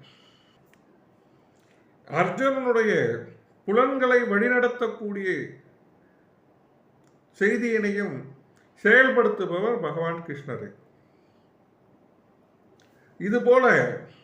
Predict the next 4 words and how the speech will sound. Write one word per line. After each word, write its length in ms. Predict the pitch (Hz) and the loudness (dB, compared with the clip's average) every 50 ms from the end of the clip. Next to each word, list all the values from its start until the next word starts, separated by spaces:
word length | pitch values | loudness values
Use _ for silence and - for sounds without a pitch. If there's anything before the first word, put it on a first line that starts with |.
| _ _ _ _ _ _ _ _ _ _ _ _ _ _ _ _ _ _ _ _ _ _ - - _ _ _ _ _ _ _ _ _ _ _ _ _ _ - | _ _ _ _ _ _ _ _ _ _ _ _ _ _ _ _ _ _ _ _ _ _ -20 -20 _ _ _ _ _ _ _ _ _ _ _ _ _ _ -4
தனது 360 | 190 202 220 226 208 185 156 127 135 - - - - - _ _ _ _ _ - | 0 0 2 2 0 0 -2 -4 -6 -8 -14 -20 -20 -20 _ _ _ _ _ 0
பலதரப்பட்ட 760 | 180 196 233 254 262 262 262 254 247 214 247 233 214 - - 220 202 - - | 2 4 4 4 6 6 6 6 4 2 2 -2 -2 -2 -2 -2 -2 0 2
செயல்களுக்கும் 800 | 196 220 240 240 226 208 233 226 226 214 208 - 226 202 143 110 110 - - - - - _ _ _ _ _ _ _ _ _ _ - | 4 6 6 6 4 4 2 2 0 -2 -4 -4 -6 -6 -6 -8 -12 -14 -18 -20 -20 -20 _ _ _ _ _ _ _ _ _ _ -8
பகவானுக்கு 720 | 143 147 160 190 202 214 208 202 - 175 175 175 170 165 | -6 -4 -2 -2 0 0 0 0 -2 -4 -6 -8 -12 -12